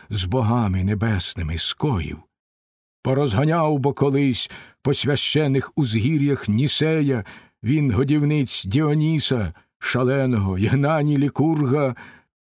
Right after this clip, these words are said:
мужоубивці стрекалом загостреним Тірси на землю. Всі вони кидали, і сам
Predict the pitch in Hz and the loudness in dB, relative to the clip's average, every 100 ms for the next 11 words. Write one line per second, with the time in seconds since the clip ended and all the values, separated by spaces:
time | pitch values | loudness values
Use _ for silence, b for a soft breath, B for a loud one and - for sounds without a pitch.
0 | _ - 135 170 135 160 160 139 165 160 | _ -2 0 2 2 2 2 2 2 0
1 | 143 - 165 156 - - 156 165 - 185 | 0 0 0 2 0 2 0 0 2 2
2 | 202 196 185 170 B B 113 110 156 165 | 2 2 2 0 B B -2 0 2 2
3 | 170 - - 156 156 147 113 B _ - | 2 0 0 0 2 2 0 B _ 0
4 | 196 160 - 160 156 160 107 170 160 143 | 0 2 0 2 2 0 2 2 2 2
5 | 131 113 - _ _ _ _ _ _ - | 2 0 -4 _ _ _ _ _ _ -2
6 | - 180 165 131 127 117 - 160 135 120 | 0 2 2 2 0 0 0 0 2 0
7 | 107 95 85 80 90 - - 143 175 151 | -2 -2 -4 -10 -6 -2 0 2 0 0
8 | 151 123 | 0 -2